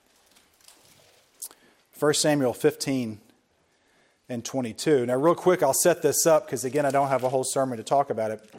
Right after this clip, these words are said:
Saul has been made king of Israel. There wasn't supposed to be a king. God was supposed to be the king. But the people demanded it. They wanted it. They were jealous.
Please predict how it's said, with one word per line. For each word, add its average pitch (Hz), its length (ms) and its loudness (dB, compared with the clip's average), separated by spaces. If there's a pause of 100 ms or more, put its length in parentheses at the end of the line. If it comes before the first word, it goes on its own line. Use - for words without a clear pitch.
(2000)
Saul 208 420 4
has 165 140 -2
been 170 200 0
made 175 300 2
king 196 400 0
of 135 100 -2
Israel. 160 540 -2 (260)
There 120 100 -6
wasn't 151 240 -2
supposed 254 320 0
to 208 60 -6
be 175 120 2
a 143 80 -2
king. 147 500 -10
God 233 260 2
was 185 120 2
supposed 170 300 -2
to 147 40 -10
be 135 100 -6
the 117 120 -8
king. 139 400 -16 (480)
But 196 160 4
the 220 80 2
people 220 260 2
demanded 190 500 0
it. 180 120 2
They 180 160 4
wanted 185 340 4
it. 175 140 2
They 165 120 4
were 156 140 2
jealous. 165 680 2